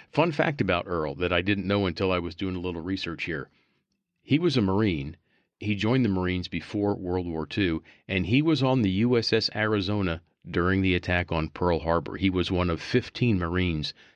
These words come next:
to survive that attack, and I'm glad that he did. So thank you, Earl, for that word assiduous. I think it's a good word. You know, for me, it's got the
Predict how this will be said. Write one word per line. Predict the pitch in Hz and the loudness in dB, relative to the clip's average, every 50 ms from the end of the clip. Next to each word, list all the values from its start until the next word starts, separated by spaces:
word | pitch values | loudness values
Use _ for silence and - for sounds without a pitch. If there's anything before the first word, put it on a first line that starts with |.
| _ _ _ | _ _ _
to | - 87 | -4 -2
survive | - - - 87 76 80 85 87 85 82 76 | 0 0 0 0 0 2 2 2 2 0 0
that | 78 73 71 | -2 -2 -2
attack, | 69 69 - 78 67 65 - - | -4 -6 -6 -8 -8 -8 -8 -10
and | 73 71 | -10 -10
I'm | 73 | -10
glad | 71 76 76 76 73 | -8 -8 -8 -8 -8
that | 73 76 69 | -10 -10 -10
he | 71 | -10
did. | 71 71 76 71 64 - - _ _ _ _ _ _ _ _ _ _ _ _ _ _ _ _ _ _ _ _ _ | -10 -8 -8 -10 -10 -12 -16 _ _ _ _ _ _ _ _ _ _ _ _ _ _ _ _ _ _ _ _ _
So | - - 120 113 | -6 -2 -2 0
thank | 101 - 131 139 139 - | 0 2 0 0 0 0
you, | - 120 - - - _ - | -2 -2 -2 -4 -8 _ -4
Earl, | 107 104 104 117 120 | 0 2 2 2 2
for | 113 - - 98 | 0 0 -4 -2
that | 90 95 98 92 | 0 0 0 0
word | 107 104 107 104 95 95 92 | 0 0 0 2 0 0 0
assiduous. | 85 90 - - - 135 127 101 90 87 85 87 90 - | -2 -4 -4 -2 0 0 0 0 -2 -4 -2 -2 0 0
I | 139 165 | 0 0
think | - 247 254 | 2 0 0
it's | 240 226 - | 0 0 0
a | 107 | 0
good | 92 95 80 | 0 -2 -2
word. | 69 67 67 73 87 - - _ _ _ - - - _ | -4 -6 -10 -10 -12 -14 -16 _ _ _ -20 -20 -18 _
You | - 147 147 | 0 2 4
know, | 143 135 131 | 4 2 2
for | - - 131 | 0 0 2
me, | 123 143 175 175 135 | 4 4 4 4 4
it's | 107 - - - - - _ | 2 0 -2 -8 -14 -8 _
got | - 107 104 - - | 0 0 0 0 -2
the | - 92 90 | -4 -4 -4